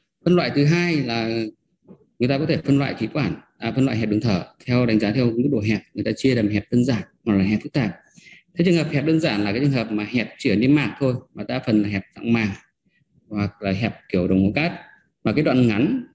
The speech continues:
đoạn hẹp ấy thì nó ngắn dưới một xăng ti mét và không bao gồm tổn thương sụn. Còn cái trường hợp mà hẹp phức tạp,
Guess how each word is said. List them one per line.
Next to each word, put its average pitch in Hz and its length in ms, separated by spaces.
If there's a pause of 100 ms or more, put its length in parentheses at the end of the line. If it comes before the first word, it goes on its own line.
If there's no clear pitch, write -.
(120)
đoạn 120 220
hẹp 123 200
ấy 147 160
thì 113 100
nó 110 100
ngắn 113 340
dưới 139 220 (260)
một 113 120
xăng 127 140
ti 123 80
mét 131 220 (380)
và 110 420 (580)
không 160 220
bao 139 160
gồm 107 280 (180)
tổn 98 120
thương 110 100
sụn. 147 160 (720)
Còn 123 100
cái 160 100
trường 170 140
hợp 127 180
mà 120 120
hẹp 123 180
phức 208 140
tạp, 147 200